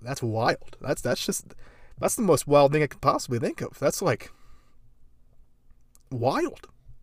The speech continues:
Think about, like, Wild Ride, the song, and then pig farting out fire. That's pretty cool. Fire crews responded to the eight hundred square foot blaze at four pig pens on a f-,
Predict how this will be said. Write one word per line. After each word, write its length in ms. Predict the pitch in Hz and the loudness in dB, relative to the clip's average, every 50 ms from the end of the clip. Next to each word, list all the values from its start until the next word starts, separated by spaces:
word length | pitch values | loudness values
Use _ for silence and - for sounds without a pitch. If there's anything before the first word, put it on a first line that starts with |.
| - - - - - - - - | -18 -18 -18 -18 -20 -14 -2 0
Think 120 | 147 143 | 0 2
about, 200 | 139 139 139 123 | 4 4 4 4
like, 300 | 123 120 117 - - - - - - - - - - - - | 4 2 0 -2 -6 -12 -16 -18 -20 -20 -20 -20 -18 -18 -8
Wild 360 | - 120 120 131 139 151 143 | 0 4 6 8 8 8 8
Ride, 340 | 135 131 139 147 160 196 214 262 - - - - - - - - - | 6 6 6 8 6 6 4 0 -8 -16 -20 -20 -20 -20 -20 -14 -12
the 80 | 113 | -10
song, 320 | - - 131 139 165 202 - | -4 -2 0 0 0 -2 -4
and 220 | - 127 123 127 139 | -6 -6 -4 0 2
then 220 | 143 139 131 120 - - - - - - - - - - - - - - - - - - - - | 2 2 2 0 -6 -14 -20 -20 -20 -20 -20 -20 -20 -20 -20 -20 -20 -20 -20 -20 -20 -20 -14 -10
pig 440 | - - 170 170 180 180 180 190 - - - - - - - - - - - | -2 2 4 4 4 4 2 -4 -12 -20 -20 -20 -20 -20 -20 -20 -20 -18 -2
farting 320 | - 165 160 170 175 170 165 | 6 8 8 8 8 6 2
out 140 | - - | -2 -4
fire. 420 | - - - 175 226 202 120 107 - | -4 0 2 2 4 4 2 0 0
That's 200 | 123 131 - - | -2 -4 -4 -4
pretty 260 | - - 226 160 120 | -6 -6 -2 -2 -2
cool. 380 | - - - 240 320 233 - - - - - - - - - - | -2 -2 -2 -2 -2 -2 -4 -8 -14 -18 -18 -18 -16 -16 -16 -16
Fire 300 | - - - 170 - 247 | -4 2 4 6 6 6
crews 300 | 185 - - 170 160 143 | 4 4 4 4 4 4
responded 540 | 147 139 - - 170 170 180 185 180 156 110 - - - | 4 0 2 6 6 8 8 6 4 2 0 -8 -8 0
to 140 | - 147 | 2 2
the 220 | 127 123 123 117 - - _ | 4 6 4 4 2 0 _
eight 140 | 151 170 160 | 2 2 4
hundred 240 | 139 185 180 160 - | 4 2 2 2 0
square 240 | - - 160 147 - | 4 4 4 4 4
foot 340 | - - 156 160 185 - - - - - _ - - - - - - - | 4 6 8 8 8 8 6 -4 -18 -20 _ -20 -20 -20 -20 -20 -14 -12
blaze 560 | 120 110 123 135 185 214 196 175 196 196 - - | -6 0 4 4 6 8 8 6 4 2 0 0
at 180 | 139 139 - - | 0 0 0 -2
four 280 | - - 180 190 185 - | 2 6 8 8 8 6
pig 320 | - - 190 196 170 - | 4 4 4 4 4 2
pens 460 | - 143 139 143 165 190 - - - - - - - - - - - | 0 2 2 2 0 -4 -6 -10 -12 -16 -20 -20 -20 -20 -20 -6 2
on 240 | 135 135 139 135 127 | 4 6 6 6 4
a 60 | 117 | 2
f-, 160 | 104 - - | -2 -4 -12